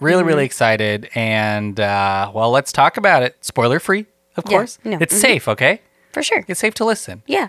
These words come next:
Speaker 1: And first of all, like, Sophia, how hard was it for you
Speaker 2: Mm-hmm.
Speaker 1: to avoid spoilers just generally because of, you know, this thing
Speaker 2: The internet?
Speaker 1: that Elon Musk owns?
Speaker 2: Uh, Twitter,
Speaker 1: The Twitter.
Speaker 2: the tweets.
Speaker 1: Tesla.
Speaker 2: Um,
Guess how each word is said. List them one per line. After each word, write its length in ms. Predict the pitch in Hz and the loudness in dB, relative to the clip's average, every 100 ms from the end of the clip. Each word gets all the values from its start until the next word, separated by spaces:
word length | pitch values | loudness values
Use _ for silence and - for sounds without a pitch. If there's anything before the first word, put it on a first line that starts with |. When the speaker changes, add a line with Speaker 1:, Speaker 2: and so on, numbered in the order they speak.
| - | -4
Speaker 1:
And 100 | - | -2
first 220 | 294 330 | 0 0
of 80 | - | 2
all, 100 | 131 | 4
like, 240 | 120 104 _ _ _ _ _ _ _ - | 4 0 _ _ _ _ _ _ _ -12
Sophia, 480 | - 190 175 208 190 | -2 -2 0 0 4
how 180 | 202 | 4
hard 220 | 202 202 185 | 6 4 2
was 160 | 147 | -2
it 180 | 147 143 _ | -2 -4 _
for 260 | - - 131 | -10 -6 -4
you 760 | 123 160 262 170 127 202 196 175 | -4 -2 2 2 0 -2 -6 -8
Speaker 2:
Mm-hmm. 360 | 190 175 175 339 - | -6 -6 -6 -8 -6
Speaker 1:
to 160 | 143 | -2
avoid 340 | 127 120 117 110 | 0 0 0 -2
spoilers 1120 | - - 127 120 113 110 107 104 101 98 - _ | -6 -2 0 0 0 -2 -2 -4 -6 -8 -10 _
just 320 | 113 135 107 104 | -8 -6 -6 -6
generally 640 | 113 131 120 104 87 90 | 0 0 0 -2 -6 -10
because 340 | 95 - 113 | -8 -4 -2
of, 280 | 104 98 87 | 0 -2 -4
you 80 | 135 | -4
know, 200 | 98 87 87 | -2 -4 -4
this 260 | 107 - | -4 -4
thing 300 | - 120 117 | -6 -2 -2
Speaker 2:
The 60 | 123 | 0
internet? 320 | 143 165 156 170 | -2 -4 -2 0
Speaker 1:
that 220 | 110 - - - | 0 -4 -18 -6
Elon 420 | 151 139 143 160 | -2 2 4 4
Musk 400 | 156 117 - - | 4 2 0 -4
owns? 560 | 123 104 104 107 107 - _ - - | -2 -2 -2 -4 -8 -12 _ -20 0
Speaker 2:
Uh, 240 | 185 175 156 | 4 4 2
Twitter, 400 | - 190 180 170 | 0 2 4 4
Speaker 1:
The 60 | 160 | 2
Twitter. 480 | 156 151 - - 143 | 2 2 2 0 -2
Speaker 2:
the 80 | 175 | -4
tweets. 260 | 175 185 175 | -6 -8 0
Speaker 1:
Tesla. 460 | 160 - 104 90 - | 0 2 -2 -2 4
Speaker 2:
Um, 400 | 220 240 254 | 4 4 2